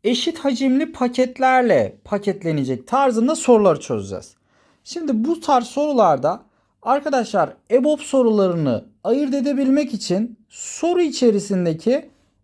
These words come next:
eşit hacimli, aynı ya da bu anlama gelecek, eşit, aynı, bu anlama gelecek bir kelime kullanıldığında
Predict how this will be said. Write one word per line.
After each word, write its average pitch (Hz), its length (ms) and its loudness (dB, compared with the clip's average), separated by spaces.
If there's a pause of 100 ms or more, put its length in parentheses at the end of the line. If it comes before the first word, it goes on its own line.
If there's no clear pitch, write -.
(220)
eşit 285 380 -2
hacimli, 143 840 2 (400)
aynı 202 680 2 (220)
ya 277 140 0
da 247 160 -2
bu 311 120 2
anlama 262 380 2
gelecek, 160 600 -4 (240)
eşit, 175 540 -4 (200)
aynı, 165 600 2 (460)
bu 247 160 2
anlama 226 320 4
gelecek 180 640 -4
bir 277 260 -4
kelime 202 440 0
kullanıldığında 202 920 2